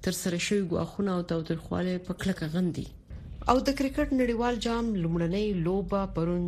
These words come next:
د پنجشنبې په ورځ نیوزیلینډ د انګلینډ نه د نهو ویکټو په توپیر وګټله. د هند په احمد آباد انګلینډ کې د پچې له بایللو وروسته په ټاکل شوو پنځوسو اوورونو کې د نهو لوبغاړو په سوځېدلو مقابل لوري ته دوه سوه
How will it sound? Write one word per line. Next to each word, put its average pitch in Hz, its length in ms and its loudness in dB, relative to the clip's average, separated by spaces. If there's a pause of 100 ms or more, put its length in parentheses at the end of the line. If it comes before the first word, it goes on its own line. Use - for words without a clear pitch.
د 160 100 -2
پنجشنبې 170 440 -2 (100)
په 151 100 0
ورځ 175 240 0 (160)
نیوزیلینډ 175 580 2
د 165 40 0 (100)
انګلینډ 175 480 2
نه 143 60 -2 (440)
د 180 140 4
نهو 208 220 2
ویکټو 170 380 0
په 160 120 -2
توپیر 156 300 0
وګټله. 127 400 -2 (520)
د 160 120 2
هند 180 240 0
په 165 100 2
احمد 165 320 0
آباد 170 360 0
انګلینډ 175 400 0
کې 196 120 0
د 175 100 0
پچې 165 280 -2
له 156 100 -2
بایللو 156 360 0
وروسته 208 280 0 (100)
په - 100 -8
ټاکل 165 280 -2
شوو 170 320 0
پنځوسو 165 520 0
اوورونو 165 400 0
کې 175 140 0
د 160 140 2
نهو 175 220 0
لوبغاړو 165 480 0
په 156 120 -2
سوځېدلو 160 400 2 (180)
مقابل 160 460 0
لوري 214 260 0
ته 262 60 4 (640)
دوه 220 240 6
سوه 277 260 4